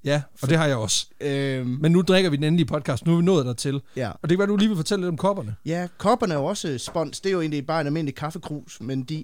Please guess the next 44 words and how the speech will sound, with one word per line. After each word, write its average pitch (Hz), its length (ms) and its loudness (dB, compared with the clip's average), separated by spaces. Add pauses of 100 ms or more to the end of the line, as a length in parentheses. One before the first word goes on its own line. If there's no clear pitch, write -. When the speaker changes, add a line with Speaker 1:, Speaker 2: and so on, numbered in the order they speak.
Speaker 2:
er 135 160 -4
fra, 127 520 -4
øh, 117 300 -4 (580)
en, 139 200 -4
øh, 110 540 -6 (640)
hvad 143 100 -8
kan 151 100 -4
man 139 100 -2
sige? 127 300 -6 (200)
Jeg 131 60 -8
skulle 123 120 -8
til 160 80 -2
at 139 60 -2
sige 117 100 -10
konkurrerende 147 480 -2
podcast, 143 580 -4
men 139 100 -2
det 151 80 0
er 170 80 0
det 165 80 -4
jo 151 60 0
ikke. 165 180 -4
Det 175 120 0
er, 175 160 0
det 214 180 -6
er 202 60 0
en 180 120 -4
anden 226 320 -4
podcast, 180 500 -6 (120)
Tintin-podcast, 165 920 -4
Speaker 1:
Det 131 100 0
er 127 40 0
det 131 80 -2
Speaker 2:
der 127 100 2
Speaker 1:
nemlig. 123 160 4
Speaker 2:
simpelthen 160 300 -2
har 143 100 -2
givet 170 300 -2
os - 140 -4
to... - 360 -4
Øh, 117 440 -4
Speaker 1:
Fantastiske - 640 -4
kopper. 131 260 -2 (120)
Speaker 2:
Ja, 151 180 -4